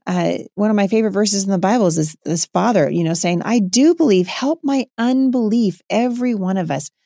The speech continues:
struggles with that. Take those things to the Lord. He understands. Let him minister to your heart and then continue just to walk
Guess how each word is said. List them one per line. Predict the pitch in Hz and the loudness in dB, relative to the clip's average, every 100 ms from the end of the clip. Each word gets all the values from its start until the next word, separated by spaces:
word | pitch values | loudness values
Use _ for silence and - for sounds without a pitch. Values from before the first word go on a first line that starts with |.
| _ _ | _ _
struggles | - 190 180 165 165 | -6 0 2 2 0
with | |
that. | 151 131 - - - | -4 -6 -10 -12 -2
Take | 220 220 - | 0 0 -2
those | 196 180 | -2 -2
things | - 180 170 - | -2 -2 -2 -4
to | 175 | -4
the | 160 | -4
Lord. | 160 165 160 | -2 -4 -6
He | - 185 - | -6 -8 -6
understands. | 180 175 165 - 160 156 160 - _ _ _ - | -4 -2 -2 -4 -6 -6 -6 -8 _ _ _ -2
Let | 175 202 | 2 2
him | 208 | 2
minister | 185 185 180 185 | 2 0 -2 -6
to | 160 - | -4 -4
your | 170 | -4
heart | 156 160 143 - - | -4 -4 -4 -6 -8
and | 175 | -4
then | 175 175 | -2 -4
continue | 175 175 - 190 208 185 | -4 -4 -2 0 0 0
just | 165 156 | -4 -6
to | 156 | -8
walk | 143 156 175 | -6 -4 -4